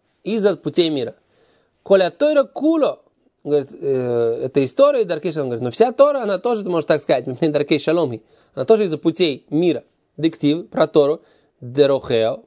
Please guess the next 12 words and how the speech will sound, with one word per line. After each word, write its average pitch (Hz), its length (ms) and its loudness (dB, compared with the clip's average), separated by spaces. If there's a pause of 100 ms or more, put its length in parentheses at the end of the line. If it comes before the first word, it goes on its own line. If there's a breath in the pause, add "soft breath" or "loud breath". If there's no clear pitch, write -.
пути 160 240 0
ее, 135 180 0
Даркей 151 340 0
Ноем, 240 340 -2
пути, 160 500 -2
э, 127 420 -2
приятные. 175 580 -4 (560 soft breath)
Выхоль, 147 600 0
Нативотео, 160 680 0
и 123 80 -6
все, 175 480 0
э, 117 640 -2